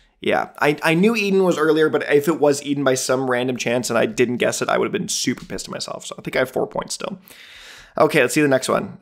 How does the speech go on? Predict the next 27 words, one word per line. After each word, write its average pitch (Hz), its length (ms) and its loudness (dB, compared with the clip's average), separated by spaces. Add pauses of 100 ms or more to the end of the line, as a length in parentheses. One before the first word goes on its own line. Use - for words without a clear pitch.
Uh, 120 680 2
number 127 800 2
nine. 120 800 0 (540)
Whoa. 117 1000 2 (2250)
Looks - 160 -8
like 214 120 -8
a - 40 -6
floating 131 960 0
whale. 117 560 2
This 127 220 -8
would, 143 160 2
it - 80 -4
reminds 143 440 2
me 180 120 0
a 139 60 2
lot 123 180 4
of 117 100 -4
the, 123 240 0
um, 113 400 -2
album 127 240 2
art 120 260 0
for 120 380 -2
Eliminate's 123 520 -2
Belly 120 240 0
of 110 40 -2
the 110 60 -4
Beast. - 460 -6